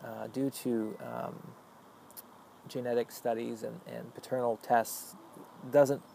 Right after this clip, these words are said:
work completely nowadays, but it's still very illustrative of this, uh, of, of this reality that I'm trying to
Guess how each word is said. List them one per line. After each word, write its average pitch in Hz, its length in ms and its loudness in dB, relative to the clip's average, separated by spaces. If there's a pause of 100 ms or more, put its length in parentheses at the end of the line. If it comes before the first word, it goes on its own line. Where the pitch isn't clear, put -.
(100)
work 131 300 6 (180)
completely 143 540 4
nowadays, 113 580 2 (720)
but 151 120 12
it's 151 120 10
still 208 260 6
very 156 240 8
illustrative 123 680 6 (140)
of 110 240 4
this, - 680 -2 (720)
uh, 120 120 2 (100)
of, 123 460 4 (520)
of 113 140 -4
this 123 200 0
reality 117 360 6
that 120 100 0
I'm 120 80 -4
trying 113 220 0
to 107 160 -2